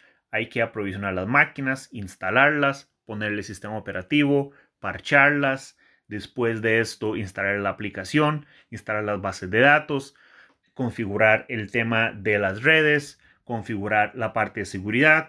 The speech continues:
hacer el hardening. Entonces, realmente, si nos empezamos a fijar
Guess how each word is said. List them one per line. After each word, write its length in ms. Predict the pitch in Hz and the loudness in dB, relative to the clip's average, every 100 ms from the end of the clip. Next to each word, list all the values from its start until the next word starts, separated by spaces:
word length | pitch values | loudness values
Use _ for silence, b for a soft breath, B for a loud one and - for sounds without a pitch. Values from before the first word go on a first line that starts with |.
| - | -10
hacer 280 | - 107 95 | -16 -8 -6
el 160 | 98 | -4
hardening. 640 | - 160 156 147 131 135 - | 4 6 6 0 -4 -6 -10
Entonces, 500 | 131 175 180 196 - | -10 -8 -8 -10 -6
realmente, 500 | 185 190 196 196 220 | 0 0 0 -4 -8
si 180 | 202 143 | -6 -4
nos 200 | 123 120 | -4 -4
empezamos 480 | 120 120 156 175 185 | -6 -6 -6 -4 -4
a 80 | 175 | -4
fijar 440 | 131 131 - - | 0 2 2 2